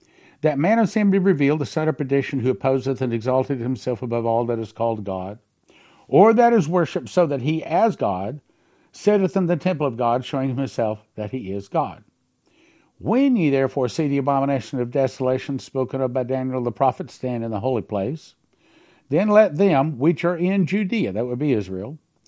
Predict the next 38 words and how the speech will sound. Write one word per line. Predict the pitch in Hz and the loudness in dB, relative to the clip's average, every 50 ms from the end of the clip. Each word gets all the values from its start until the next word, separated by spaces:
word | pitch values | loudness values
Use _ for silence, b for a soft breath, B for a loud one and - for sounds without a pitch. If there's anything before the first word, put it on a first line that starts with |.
| b b b b b b _ | b b b b b b _
"flee | - - 165 196 220 226 | -2 2 2 4 6 6
into | 220 233 | 4 4
the | 220 214 | 4 4
mountains. | 208 196 175 131 113 117 107 - | 2 2 0 0 -4 -6 -4 0
Let | 147 165 160 - | 0 0 0 2
them | - 170 165 | 0 0 2
which | 156 170 156 - | 2 0 0 0
is | 180 143 139 | 0 2 2
on | 170 175 190 196 | 2 2 2 0
the | 175 | 0
housetop | 123 156 165 147 - - - 160 156 131 113 | 0 0 0 0 -2 0 0 0 0 0 -2
not | 123 139 151 160 143 - | -4 -4 -4 -6 -4 -4
come | - 214 220 220 | -2 -2 0 0
down | 202 202 190 190 196 190 - | 0 0 -2 -2 -4 -4 -4
to | - 180 | -6 -4
take | - 175 180 151 - | -2 -2 -2 -2 -2
anything | 175 175 160 151 175 175 170 165 | -2 -2 -2 -2 -2 -4 -2 -2
out | 165 160 | -2 -2
of | 156 131 | -2 -2
the | 135 | 0
house, | 143 151 151 143 - b b b b b b b b b - | 0 0 0 0 -4 b b b b b b b b b -10
neither | 95 95 117 139 147 160 175 | -6 -2 -2 0 2 4 6
let | 180 196 196 156 | 8 8 8 8
him | 170 170 | 6 6
which | 165 170 - - | 4 4 4 2
is | 175 135 135 | 2 2 2
in | 160 147 | 0 -2
the | 139 | 0
field | - - 160 160 151 | 2 2 2 2 2
return | 151 143 131 - 160 156 156 143 | 0 -2 -2 -2 -2 -2 0 2
back | 151 147 135 - | 2 2 2 0
to | 156 127 | -6 -4
take | - - 135 117 - | 0 0 0 0 -2
his | 131 110 - | -4 -6 -6
clothes." | - - 139 127 117 101 101 | 0 0 2 2 2 0 -4
In | 120 123 135 | -4 0 0
other | 151 165 156 | 0 2 2
words, | 127 127 131 131 131 127 127 - - | 2 4 4 4 2 0 -4 -10 -18